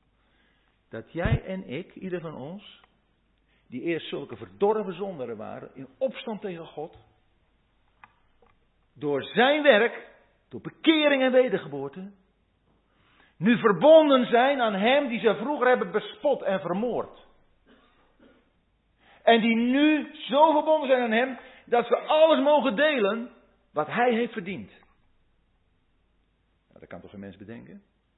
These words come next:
Of is er iemand die denkt van, ja, ik, ik verdien het wel een beetje. Nou, dan kun je verdwijnen, want dat is niet waar.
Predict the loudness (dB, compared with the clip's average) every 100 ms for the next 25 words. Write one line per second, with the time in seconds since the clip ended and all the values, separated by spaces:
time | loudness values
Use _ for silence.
0 | _ _ _ _ _ _ _ _ _ _
1 | _ _ _ _ _ _ _ _ _ -12
2 | -10 -8 -6 -6 -6 -6 -8 -8 -8 -6
3 | -4 -2 -4 -6 -12 -18 -14 -12 -12 -12
4 | -12 -14 -18 -20 _ _ _ _ _ _
5 | _ _ _ _ _ _ _ -14 -12 -12
6 | -12 -10 -6 -6 -6 -12 -14 -20 _ _
7 | _ _ _ _ _ _ -20 -16 -14 -14
8 | -16